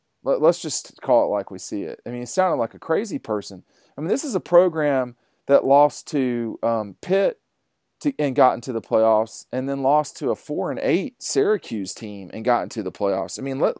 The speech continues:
I, and my, from my vantage point,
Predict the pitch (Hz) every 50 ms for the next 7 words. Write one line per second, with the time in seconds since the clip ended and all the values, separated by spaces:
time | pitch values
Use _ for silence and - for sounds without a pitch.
0 | - _ _ - 147 - - 127 123 127 120 - 95 87 _ - 120 110 110 107
1 | 139 220 330 392 381 262 - _ _ _ - - 104 123 120 120 120 104 - -
2 | - 123 123 135 -